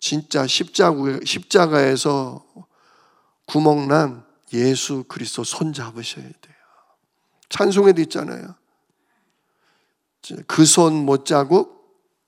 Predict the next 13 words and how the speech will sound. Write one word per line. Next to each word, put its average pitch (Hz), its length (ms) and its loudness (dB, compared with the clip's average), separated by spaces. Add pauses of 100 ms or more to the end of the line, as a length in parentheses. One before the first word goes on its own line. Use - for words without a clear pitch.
(220)
만져라. 110 640 -10 (440)
그 - 160 0
손 139 300 -2 (120)
못자국 123 640 -10 (680)
만져라. 117 480 -16 (840)
주가 147 380 2
널 143 380 4
지키며 151 680 2 (600)
인도하시리. 147 1080 2 (300)
그 - 160 -6
손 123 360 -4
못자국 131 680 -6 (520)
만져라." 113 520 -10